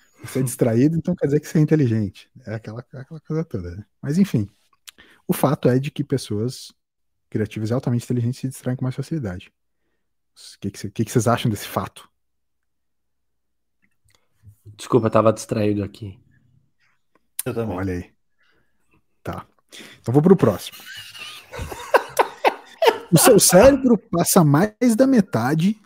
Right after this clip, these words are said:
Speaker 1: do tempo relembrando o momento e criando cenas que dificilmente acontecerão.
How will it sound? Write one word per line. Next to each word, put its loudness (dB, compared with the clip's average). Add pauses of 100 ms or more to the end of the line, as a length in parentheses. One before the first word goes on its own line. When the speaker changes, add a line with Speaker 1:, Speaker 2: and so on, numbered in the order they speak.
Speaker 1:
do -6
tempo -2
relembrando 2
o 2
momento 0 (240)
e -8
criando -2
cenas -4
que -10
dificilmente -4
acontecerão. -8